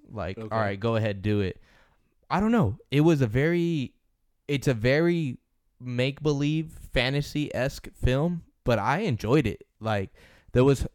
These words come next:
Speaker 1: a little bit of horror aspects to it, but nothing that really kinda, like, fucks with you. There was some disturbing imagery that, or,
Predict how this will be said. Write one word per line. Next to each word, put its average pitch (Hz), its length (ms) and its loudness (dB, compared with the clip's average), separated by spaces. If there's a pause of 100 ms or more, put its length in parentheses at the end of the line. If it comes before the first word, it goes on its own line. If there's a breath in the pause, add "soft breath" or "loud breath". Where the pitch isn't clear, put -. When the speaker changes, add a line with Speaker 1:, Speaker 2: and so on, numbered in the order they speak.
(120)
Speaker 1:
a 117 80 2
little 127 280 4
bit 123 160 4
of 107 140 2
horror 127 340 2
aspects 120 560 0
to 135 140 -2
it, 123 160 2
but 110 120 0
nothing 120 360 0
that 107 160 -2
really 117 300 0
kinda, 110 300 -2
like, 101 320 -8
fucks 117 280 -2
with 117 140 -4
you. 127 220 2
There 113 120 6
was 120 120 4
some 120 260 0
disturbing 120 520 0
imagery 127 480 2
that, 107 240 0 (240)
or, 101 80 -8